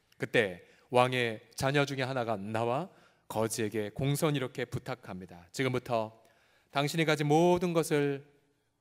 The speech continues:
여기 내려놓고 버리고 저만을 따라오시겠습니까?" 근데 거지는 모든 것을 버리란 말에 당황하기 시작했습니다. "이 깡통을 버리면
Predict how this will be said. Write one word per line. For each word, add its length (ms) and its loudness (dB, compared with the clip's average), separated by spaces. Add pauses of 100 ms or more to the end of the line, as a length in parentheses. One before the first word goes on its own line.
(240)
여기 180 -6
내려놓고 800 -4
버리고 580 -8 (420)
저만을 440 -2
따라오시겠습니까?" 1400 -8 (840)
근데 180 6
거지는 500 4
모든 260 4
것을 220 4
버리란 460 2
말에 440 -2 (400)
당황하기 440 4
시작했습니다. 800 -6 (840)
"이 100 -6
깡통을 540 0
버리면 580 -6